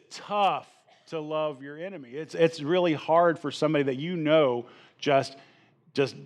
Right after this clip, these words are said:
doesn't like you. They're out to get you. Maybe it's somebody at work stabbing you in the back or, or whatever, or somebody that's out, you know, spreading all kinds of garbage about you,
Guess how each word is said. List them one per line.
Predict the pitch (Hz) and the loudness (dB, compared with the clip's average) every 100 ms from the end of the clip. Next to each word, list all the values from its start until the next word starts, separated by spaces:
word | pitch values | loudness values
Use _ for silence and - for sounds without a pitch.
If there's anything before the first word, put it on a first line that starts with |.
| 127 | 0
doesn't | 143 143 123 | 4 4 0
like | 127 160 170 170 | 4 6 6 2
you. | 175 147 | -2 -2
They're | 123 | -2
out | 117 113 - | -2 -4 -6
to | |
get | 117 110 160 160 | -6 2 2 2
you. | 165 | -2
Maybe | 151 147 135 | 0 0 0
it's | |
somebody | - 147 139 135 | -2 0 2 0
at | 123 | 0
work | 135 135 | -2 -2
stabbing | - 139 139 131 | 0 2 4 2
you | 131 | -2
in | 123 | -6
the | |
back | 123 180 170 165 151 | 2 4 6 6 4
or, | 135 | -2
or | 131 131 | -4 -6
whatever, | 127 147 147 143 143 147 147 | -2 2 4 6 6 4 0
or | 127 | -2
somebody | 120 151 143 | -2 0 0
that's | 131 147 | 0 4
out, | 143 139 147 | 4 4 0
you | 139 | -4
know, | 123 120 - - | -4 -8 -14 -14
spreading | - - 147 139 135 131 - | -10 0 0 2 -2 -4 -4
all | 143 139 | -2 -2
kinds | 143 139 | 0 -2
of | 120 | 2
garbage | 131 135 135 123 | 4 4 2 0
about | 131 139 | 2 2
you, | 131 131 | 2 -2